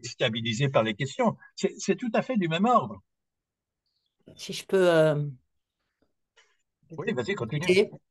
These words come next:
Speaker 2: Oui. Euh, dans les, dans la forme pratique, donc comme l'a dit Jean-Pascal, dans cette préparation avec les contes, il y a une ouverture, chacun va voir comment l'histoire résonne en,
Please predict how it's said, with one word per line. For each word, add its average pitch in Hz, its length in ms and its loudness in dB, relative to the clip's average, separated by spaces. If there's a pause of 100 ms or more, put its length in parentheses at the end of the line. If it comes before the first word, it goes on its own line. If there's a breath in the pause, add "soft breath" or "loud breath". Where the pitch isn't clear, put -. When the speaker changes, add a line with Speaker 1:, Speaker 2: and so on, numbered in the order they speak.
(200)
Speaker 2:
Oui. 170 300 2 (440 loud breath)
Euh, 160 460 8 (300 soft breath)
dans 151 240 2
les, 156 240 4
dans 156 240 -2
la 160 100 2
forme 165 300 -2
pratique, 180 580 -2
donc 160 240 0
comme 160 160 -2
l'a 156 120 4
dit 165 160 -6
Jean-Pascal, 160 600 0
dans 156 120 0
cette 156 180 -4
préparation 156 600 0
avec 156 260 2
les 156 140 -2
contes, 165 340 -4
il 156 40 -2
y - 20 0
a 147 40 0
une 151 120 2
ouverture, 165 580 2
chacun 160 380 -4
va 156 120 0
voir 156 240 2
comment 156 240 -2
l'histoire 151 460 0
résonne 147 360 0
en, 151 140 -2